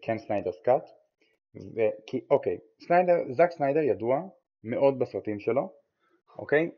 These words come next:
לצורך העניין, ניתן לך כמה סרטים שהוא, אה, אה, ביים. הוא ביים את, אה, את, טוב, הוא ביים את באטמן נגד סופרמן,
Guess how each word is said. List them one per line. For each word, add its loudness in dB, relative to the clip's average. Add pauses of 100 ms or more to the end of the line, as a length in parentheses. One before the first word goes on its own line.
(100)
לצורך 4
העניין, 0
ניתן -4
לך -8
כמה 0
סרטים -8
שהוא, -2
אה, -2 (600)
אה, -4
ביים. -4 (440)
הוא -10
ביים 0
את, -2
אה, 2 (340)
את, -8 (720)
טוב, 0
הוא -8
ביים 2
את -2
באטמן 2
נגד 0
סופרמן, 0